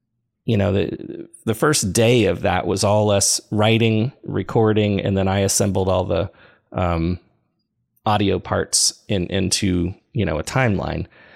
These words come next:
And then I handed everything over to, um, the other guys that did the, all the sound and, you know, music and all that stuff. Um, so day two was pretty much them working and everyone else was waiting around.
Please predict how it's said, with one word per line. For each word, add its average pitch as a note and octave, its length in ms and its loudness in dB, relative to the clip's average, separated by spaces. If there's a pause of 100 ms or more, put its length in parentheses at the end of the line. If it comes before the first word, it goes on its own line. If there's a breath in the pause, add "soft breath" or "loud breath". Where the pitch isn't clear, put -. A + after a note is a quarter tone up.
(180 loud breath)
And G2 160 0
then A2+ 120 4
I G#2 120 2
handed G2+ 380 2
everything F#2 440 -2
over F#2 320 -2
to, F2 520 -2 (480 soft breath)
um, E2+ 540 -4 (220)
the F#2 120 0
other F#2+ 140 2
guys F2 260 -2
that F#2+ 140 -8
did F#2+ 180 -4
the, F2+ 140 -2
all F2+ 160 -4
the - 120 -4
sound F2+ 560 0
and, E2 240 -6 (200)
you G2 80 -6
know, F2+ 80 -4
music F2+ 480 -2
and F#2 100 -4
all F2 80 -4
that F2 220 -4
stuff. - 340 -6 (540 soft breath)
Um, E2 440 -4
so - 180 0
day A#2+ 260 2
two B2+ 440 2
was G#2 220 2 (200)
pretty C3+ 180 2
much A2+ 200 0
them A2+ 320 2
working A#2 440 0
and G2 120 2
everyone G#2 340 4
else G#2+ 220 2
was G2 140 0
waiting G2 300 0
around. F#2 560 0